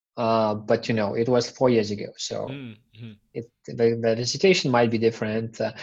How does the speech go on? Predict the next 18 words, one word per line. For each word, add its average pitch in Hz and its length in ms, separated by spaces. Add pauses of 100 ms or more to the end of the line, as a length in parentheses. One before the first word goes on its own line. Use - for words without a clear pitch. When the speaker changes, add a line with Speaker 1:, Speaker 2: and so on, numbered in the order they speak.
(380)
Speaker 1:
e-commerce, 123 800
uh, 113 500
just, - 400
just - 300
really 110 180
started 120 540
to 117 80
boom 113 260
that 107 220
time, 107 520
and, 107 460
uh, 110 240 (560)
e-commerce 135 560
in 110 140
general 120 360
as 110 200
an 117 180
industry, 117 720